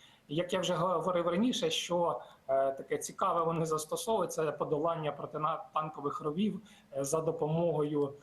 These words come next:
драбин. Одного разу помічали звичайну дерев'яну драбину, один раз, е, спромоглися десь вони залізну притягти. І ще один момент, що застосовують, е, стовбури дерев, де або вкручують якісь, е, щось схоже,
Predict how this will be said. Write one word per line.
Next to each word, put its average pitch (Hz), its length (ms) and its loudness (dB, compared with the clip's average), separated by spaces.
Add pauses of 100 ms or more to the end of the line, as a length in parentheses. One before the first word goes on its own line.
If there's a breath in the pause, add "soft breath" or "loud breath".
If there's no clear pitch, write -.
(120 loud breath)
драбин. 147 500 0
Одного 165 460 2
разу 151 240 0
помічали 143 720 0 (220 loud breath)
звичайну 147 560 0
дерев'яну 190 500 0
драбину, 165 460 0
один 156 280 0
раз, 151 360 0
е, 135 320 0 (240)
спромоглися 160 680 0
десь 151 320 -2
вони 143 400 -2 (160 loud breath)
залізну 185 560 2
притягти. 160 720 -2
І 160 200 2
ще 208 220 0
один 180 220 0
момент, 160 340 2
що 151 140 -4
застосовують, 151 920 -2
е, 143 280 0 (200 loud breath)
стовбури 165 560 0
дерев, 165 580 0
де 165 100 4
або 156 300 2
вкручують 175 640 -4
якісь, 160 460 -6
е, 143 180 0
щось 151 300 -4
схоже, 151 480 0